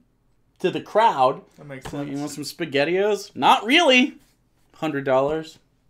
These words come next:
Speaker 2: God damn.
Speaker 1: God
Speaker 2: Gotta
Speaker 1: damn
Speaker 2: eat
Speaker 1: it.
Speaker 2: this
Speaker 1: Gotta eat the,
Speaker 2: spaghetti.
Speaker 1: gotta eat the SpaghettiOs now.
Speaker 2: All right.
Speaker 1: All right.
Speaker 2: Let your freaky friends know. <laughs> We'll check out these textbooks, by the way.
Speaker 1: Okay,
Speaker 2: I'm
Speaker 1: here's
Speaker 2: sure
Speaker 1: a
Speaker 2: they're
Speaker 1: biology. Oh, they have, uh,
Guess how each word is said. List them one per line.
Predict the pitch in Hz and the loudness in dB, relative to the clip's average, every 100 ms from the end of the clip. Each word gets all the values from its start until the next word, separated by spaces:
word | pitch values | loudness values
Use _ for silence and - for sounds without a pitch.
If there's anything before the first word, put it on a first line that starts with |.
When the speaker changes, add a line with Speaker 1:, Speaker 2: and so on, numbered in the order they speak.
| _ _ _ - - _ _ _ 160 | _ _ _ -10 -10 _ _ _ -8
Speaker 2:
God | 147 139 | -6 -6
damn. | 160 196 190 | -6 -8 -10
Speaker 1:
God | 151 147 | -12 -8
Speaker 2:
Gotta | 156 156 | -6 -2
Speaker 1:
damn | 175 233 | 0 0
Speaker 2:
eat | |
Speaker 1:
it. | 196 | -2
Speaker 2:
this | 170 | 2
Speaker 1:
Gotta | 165 208 | 6 6
eat | 202 | 6
the, | |
Speaker 2:
spaghetti. | 208 220 | 2 4
Speaker 1:
gotta | 175 | 4
eat | 190 220 | 4 2
the | 196 196 196 190 | 0 0 0 -2
SpaghettiOs | 202 214 320 233 170 | -4 -4 -2 -4 -4
now. | 165 165 165 _ | -6 -8 -12 _
Speaker 2:
All | 220 | -16
right. | 240 226 226 _ | -12 -14 -16 _
Speaker 1:
All | 247 | -12
right. | 359 - - - - - _ - - - | -12 -14 -18 -20 -20 -20 _ -20 -16 -10
Speaker 2:
Let | 160 190 | -8 -8
your | 208 180 | -10 -18
freaky | _ - 214 185 | _ -14 -12 -12
friends | 175 220 214 196 175 | -12 -6 -6 -6 -8
know. | 175 170 - - - | -6 -6 -8 -20 -6
<laughs> | 233 - 762 807 831 784 807 880 932 807 807 - - - - _ - - - _ _ _ _ | -2 -2 -2 -4 -6 -8 -8 -8 -10 -14 -18 -20 -20 -18 -18 _ -20 -20 -20 _ _ _ _
We'll | 170 | -12
check | 170 220 202 | -4 0 2
out | 185 | 2
these | 160 - | 0 -2
textbooks, | 190 165 - 139 | -4 -4 -8 -12
by | - 147 | -6 -4
the | 139 | -4
way. | 131 127 | -6 -6
Speaker 1:
Okay, | 165 202 202 | -6 0 2
Speaker 2:
I'm | 175 | 2
Speaker 1:
here's | 196 | 2
Speaker 2:
sure | 214 | 2
Speaker 1:
a | 143 | 6
Speaker 2:
they're | |
Speaker 1:
biology. | 208 208 202 226 196 214 226 | 8 10 10 8 6 0 2
Oh, | 233 262 | 6 8
they | 190 208 | 8 6
have, | 240 202 | 6 4
uh, | 214 208 202 190 185 | 4 6 8 8 4